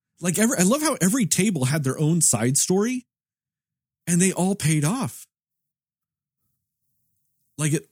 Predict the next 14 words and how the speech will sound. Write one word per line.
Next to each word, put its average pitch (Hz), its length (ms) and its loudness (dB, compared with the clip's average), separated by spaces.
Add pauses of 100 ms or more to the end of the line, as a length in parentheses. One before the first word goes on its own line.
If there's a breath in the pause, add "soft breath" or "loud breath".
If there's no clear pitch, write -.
(120)
they 160 160 -2
all 208 320 -2
had 170 300 0 (100)
arcs. - 480 0
They 123 160 2
all 185 360 -2
had 156 220 0
development. 98 640 -4
They 160 120 -4
all 190 240 -2 (100)
had 123 340 -2 (680)
ebbs 151 280 2
and 120 160 4
flows 123 580 2